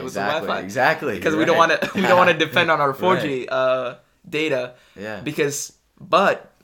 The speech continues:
Speaker 1: the thing with five G is, I think it might, uh, exceed the Wi-Fi we have at homes.
Speaker 2: I, when you hear this number, Animesh,
Speaker 1: Yeah,
Speaker 2: I think you
Speaker 1: I know.
Speaker 2: you're gonna, okay.
Speaker 1: Tell it.
Speaker 2: So five G at maximum, like,
Speaker 1: Give
Speaker 2: they,
Speaker 1: it.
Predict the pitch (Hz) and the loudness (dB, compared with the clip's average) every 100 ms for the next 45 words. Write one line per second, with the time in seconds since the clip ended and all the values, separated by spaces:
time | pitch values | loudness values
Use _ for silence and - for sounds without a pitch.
0 | _ 139 147 151 143 131 - 139 135 127 | _ -12 -8 -8 -6 -6 0 0 0 -4
1 | 127 120 - - 131 233 427 151 151 156 | -6 -10 -16 -16 -10 -8 -8 -6 -2 -2
2 | - - 135 135 127 117 - - _ 135 | -4 -6 -4 -4 -4 -8 -12 -20 _ -12
3 | 131 - 175 180 143 120 120 131 165 190 | -12 -10 -6 -6 -6 -8 -4 0 0 0
4 | 127 113 113 - _ _ 127 127 123 123 | -4 -4 -6 -12 _ _ -14 -12 -6 -4
5 | 120 113 107 135 139 113 127 - _ - | -4 -6 -6 -8 -8 -10 -16 -20 _ -16
6 | 101 123 127 135 151 156 151 135 135 131 | -12 -8 -4 -2 -2 -2 -4 -4 -4 -2
7 | 127 127 131 135 151 165 117 117 147 139 | -2 -2 -4 -6 0 2 2 -2 -8 -4
8 | 156 170 139 - _ - 101 120 131 127 | 0 0 -2 -10 _ -18 -10 -8 -6 -8
9 | 110 _ _ _ _ _ _ _ 123 139 | -10 _ _ _ _ _ _ _ -4 -2
10 | 135 98 - 190 147 120 139 135 - 170 | -2 -2 -4 0 2 2 -4 -4 2 4
11 | 202 175 156 175 101 - 123 - 127 131 | 4 0 -8 -10 -10 -8 -8 -8 -10 -2
12 | 175 247 - 247 254 254 247 156 156 143 | 0 0 -2 -8 -6 -6 -4 -2 -2 0
13 | 135 - | -4 -6